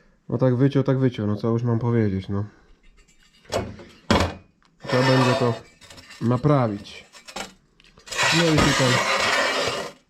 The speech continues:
no i tutaj to, ta powierzchnia, tutaj to też jeszcze, tutaj muszę to na drucioku wyczyścić, bo tu silikonu ktoś napkął.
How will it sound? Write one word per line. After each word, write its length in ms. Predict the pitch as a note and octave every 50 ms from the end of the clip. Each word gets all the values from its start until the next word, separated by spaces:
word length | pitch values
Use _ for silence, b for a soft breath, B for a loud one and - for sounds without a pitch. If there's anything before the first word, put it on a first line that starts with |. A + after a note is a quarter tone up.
| _ _ _ -
no 200 | - B2 B2+ B2
i 60 | B2
tutaj 320 | A#2 B2+ A#2 - A#2+ A#2 A2+
to, 220 | - A#2 A2 G#2+ - - -
ta 140 | - - A2
powierzchnia, 560 | - - A2 G#2+ A2 A2 G#2+ - - - G#2+
tutaj 260 | G#2 - A2+ - G#2+ G#2+
to 100 | G#2+ G#2
też 260 | - G#2+ G#2+ - -
jeszcze, 240 | A2 - - - -
tutaj 280 | - - - - A2+
muszę 240 | A2 A2+ - - A2+
to 100 | - A#2
na 140 | A#2 A#2 A2+
drucioku 520 | A2+ A#2+ A#2 - - A#2+ A#2 - A#2+ A2 - - _ _ B B B B B B B B B B B B B B B B B B B B B B -
wyczyścić, 560 | B2+ A#2+ A#2 - B2 A#2+ - - - - A#2
bo 140 | A#2 B2 A#2
tu 120 | A#2+ -
silikonu 600 | A#2 - - C3+ C3 C3 B2+ - C#3 C3 B2+ B2 A#2+
ktoś 300 | - - B2+ A#2 - -
napkął. 580 | B2 B2 A#2+ A#2+ - - - C3 B2+ B2+ C3